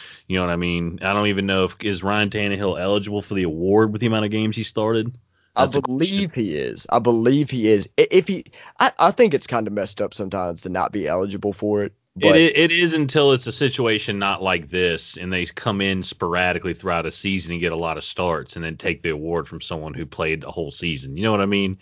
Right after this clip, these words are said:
Speaker 2: But then
Speaker 1: Like
Speaker 2: again, not to, not to do, be a broken
Speaker 1: <clears throat>
Speaker 2: record, but is Lamar Jackson the comeback player of the year? Do you see what I'm saying?
Speaker 1: How, how would he be comeback player of the year, though?
Speaker 2: Well, I guess you're right. I guess you're right. I was thinking,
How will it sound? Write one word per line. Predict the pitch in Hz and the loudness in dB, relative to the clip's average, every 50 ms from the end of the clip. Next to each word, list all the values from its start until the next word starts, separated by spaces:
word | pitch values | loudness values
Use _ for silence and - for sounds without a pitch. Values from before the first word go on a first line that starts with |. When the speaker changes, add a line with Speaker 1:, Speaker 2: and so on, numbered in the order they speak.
| - - - | -14 -4 -2
Speaker 2:
But | 175 170 - | -2 4 6
then | 208 262 | 6 6
Speaker 1:
Like | 190 175 | 8 8
Speaker 2:
again, | 170 185 190 160 | 8 8 8 8
not | 160 175 202 - | 6 6 4 2
to, | - 202 156 120 | 0 -4 -4 -4
not | 156 175 190 - | -4 -6 -6 -6
to | 202 | -6
do, | 160 180 175 | -4 -4 -4
be | 151 120 143 151 160 156 | -4 -6 -6 -2 0 2
a | |
broken | - - 127 120 - 131 113 | 4 4 4 4 4 2 0
Speaker 1:
<clears throat> | |
Speaker 2:
record, | 135 160 - 190 165 127 | 0 0 0 0 -2 -2
but | 190 - _ | -4 -6 _
is | 220 220 180 196 | -4 -4 -2 0
Lamar | 220 214 208 208 214 220 | 0 0 0 0 0 -2
Jackson | 175 127 113 147 160 180 202 202 - - 190 170 143 117 104 - | -2 -2 0 2 2 2 2 0 -2 -4 -4 -2 -2 -2 -4 -6
the | - 117 139 | -8 -8 -8
comeback | 127 - 160 156 135 127 120 104 - | -4 -2 -2 0 2 2 0 0 -2
player | - 127 120 117 110 | -2 -2 0 0 0
of | 101 | 0
the | 104 | -2
year? | 104 85 - | -4 -6 -4
Do | 147 196 | -2 -2
you | 262 | -2
see | 247 - 359 | 0 2 2
what | 453 427 453 381 | 2 2 2 -2
I'm | 240 | -4
saying? | - - - 165 175 208 233 262 | -4 0 2 2 2 2 2 0
Speaker 1:
How, | 285 285 - _ _ _ _ _ _ _ _ | -2 -4 -6 _ _ _ _ _ _ _ _
how | - 127 123 135 143 | -4 0 2 2 4
would | 127 117 | 2 2
he | 127 123 | 0 -2
be | 123 110 87 | -4 -4 -6
comeback | - - 131 160 123 76 67 - | -6 -6 -6 -4 -6 -6 -8 -10
player | - 87 80 76 | -14 -12 -12 -12
of | 71 | -12
the | 71 | -14
year, | 73 73 71 | -14 -14 -14
though? | 67 - - - | -14 -8 0 4
Speaker 2:
Well, | 165 165 | 4 4
I | 160 | 6
guess | 147 180 165 - | 4 2 0 -2
you're | 156 139 | -2 -2
right. | 135 117 110 | 0 0 0
I | 123 | -2
guess | 139 127 - | -4 -6 -6
you're | - 117 101 | -4 -6 -4
right. | - - | -2 0
I | 131 | -2
was | 139 139 - | -2 -2 -2
thinking, | - 147 135 123 123 117 107 | -4 -4 -2 -4 -8 -10 -12